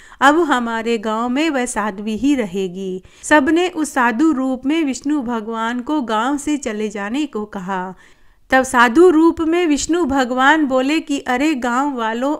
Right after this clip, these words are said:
अरे सरपंच, कथा दो दिन की शेष रह गई है, मुझे अपनी कथा पूरी तो करने दो,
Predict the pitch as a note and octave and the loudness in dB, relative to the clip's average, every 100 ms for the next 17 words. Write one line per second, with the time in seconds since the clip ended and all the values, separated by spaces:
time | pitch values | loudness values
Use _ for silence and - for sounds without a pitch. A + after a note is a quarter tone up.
0 | C4+ A#3+ A3+ A3+ A3+ A3 A3 C4+ D4 D#4+ | -2 -2 -2 -2 -2 -2 0 0 0 -2
1 | D#4 A#3+ A#3+ C#4+ B3 B3 D#4 A#3+ A#3+ A3 | -4 -6 0 0 2 0 0 -2 -6 -8
2 | G#3+ C#4+ D4 C4+ D4+ D4 G#3+ G#3 F#3+ F#3+ | -4 -4 -2 -2 -2 -2 -4 -4 -4 -4
3 | F#3 G3 F#3+ - - - - C4+ B3+ E4 | -4 -6 -6 -10 -20 -20 -4 0 2 0
4 | - C4+ B3 B3 B3 B3 A#3+ D4+ D4 C4+ | 0 -4 -2 -6 -4 -4 0 0 0 0
5 | D4+ E4 B3+ A3+ G#3 G3 G#3 G#3 | 2 2 0 -2 -6 -6 -6 -2